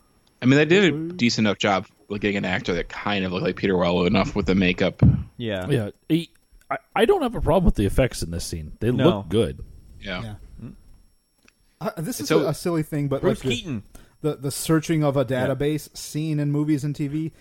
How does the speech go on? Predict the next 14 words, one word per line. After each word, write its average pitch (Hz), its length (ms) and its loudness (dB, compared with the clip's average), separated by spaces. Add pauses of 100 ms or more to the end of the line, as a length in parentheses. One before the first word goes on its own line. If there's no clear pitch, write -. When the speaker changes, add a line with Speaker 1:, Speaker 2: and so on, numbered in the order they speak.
(140)
Speaker 2:
Like 123 120 -4
Speaker 4:
Is 135 60 -6
Speaker 2:
how 156 100 2
Speaker 4:
that 170 40 4
Speaker 2:
he's 147 120 2
like, 139 180 2
"Uh-oh." 139 400 0 (320)
Speaker 3:
Yeah. 120 360 6
Speaker 4:
<laughs> - 40 -8 (500)
Right, 110 140 -12
so 120 80 -2
Speaker 2:
Activate 139 540 2
lie 135 320 4
circuits. 156 760 0